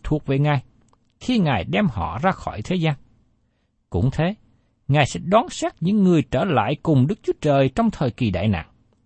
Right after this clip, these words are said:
Tất cả chúng ta là những người tin nhận Chúa Giêsu sẽ đến trước mặt Ngài để được phán xét lần này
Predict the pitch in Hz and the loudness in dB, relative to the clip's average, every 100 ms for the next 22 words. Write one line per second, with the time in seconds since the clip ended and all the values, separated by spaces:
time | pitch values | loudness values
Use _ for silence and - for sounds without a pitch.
0 | _ _ _ _ _ _ _ - 302 - | _ _ _ _ _ _ _ -6 -4 -2
1 | 151 - 262 - 233 226 170 139 131 208 | -4 -2 -2 2 2 2 2 2 2 2
2 | 180 151 - 240 160 95 110 127 - 262 | 2 0 0 0 2 2 -2 -2 -2 0
3 | 233 - 226 226 - _ - 127 156 196 | 0 -2 -2 -2 -4 _ -4 -2 2 0
4 | 359 - - 330 - 135 - 147 147 127 | 0 -6 -6 -4 0 -2 0 0 2 2
5 | 92 - _ _ - 104 147 127 98 - | -2 -8 _ _ -6 -2 0 0 -2 0
6 | 208 302 - 277 - - 131 131 127 131 | 0 0 0 -2 -2 -4 0 2 4 2
7 | 101 | 0